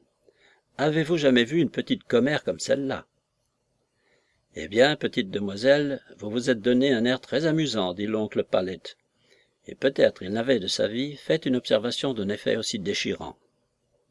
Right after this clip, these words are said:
Fille, quelle honte ! » dit la tante Glegg de son ton le plus élevé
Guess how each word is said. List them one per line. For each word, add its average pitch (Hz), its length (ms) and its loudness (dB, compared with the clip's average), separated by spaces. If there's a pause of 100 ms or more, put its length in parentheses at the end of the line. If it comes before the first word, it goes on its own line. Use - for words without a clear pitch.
(500)
Fille, 120 480 2
quelle 107 260 4 (140)
honte ! » 185 340 2 (540)
dit 120 140 0
la 98 140 2
tante 127 320 -2
Glegg 120 420 -2
de 117 100 -4
son 104 220 -4
ton 135 260 2
le 92 140 -6
plus 131 280 -2
élevé 110 440 -2